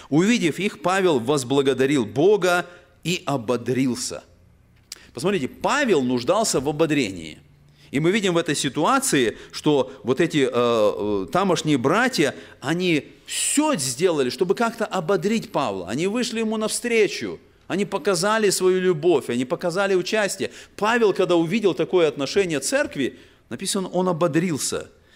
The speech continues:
Я вам хочу сказать, как служитель, что пресвитеры, они нуждаются в ободрении. С одной стороны, это не должно быть,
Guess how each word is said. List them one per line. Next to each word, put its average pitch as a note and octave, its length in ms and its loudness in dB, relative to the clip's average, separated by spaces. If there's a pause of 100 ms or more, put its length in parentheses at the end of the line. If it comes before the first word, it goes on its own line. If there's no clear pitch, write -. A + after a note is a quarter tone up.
(280)
Я D3+ 180 -2
вам F3 100 -2
хочу - 260 -4
сказать, A#2+ 400 -2
как G#2+ 160 -4
служитель, G#2+ 540 -6
что G2 420 -4 (240)
пресвитеры, A#2 600 -4
они G#2+ 160 -2
нуждаются A2 800 -2
в F#2 180 -8
ободрении. G#2 800 -4 (1400)
С - 80 -18
одной C#3 200 0
стороны, A#2 300 -2
это G#2 260 -4
не G#2+ 100 -4
должно G#2+ 340 -2
быть, G2+ 220 -6